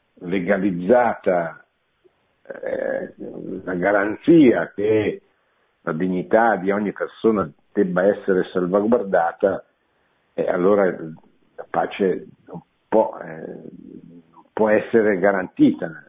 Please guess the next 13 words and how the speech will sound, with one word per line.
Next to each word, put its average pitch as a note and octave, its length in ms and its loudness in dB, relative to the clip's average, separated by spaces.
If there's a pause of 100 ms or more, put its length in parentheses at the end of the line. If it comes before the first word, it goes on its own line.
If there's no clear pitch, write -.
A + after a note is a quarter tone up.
(100)
anzi, - 440 -12 (500)
e D3 80 2
non D#3+ 140 4
può E3 120 2
neanche C3 380 0
essere A#2+ 340 2
auspicata, G2 840 -2
perché - 440 -10
s-, - 160 -18
s-, - 560 -14
sarebbe G2 400 2
come G2 500 -2 (800)
accettare F2 1120 0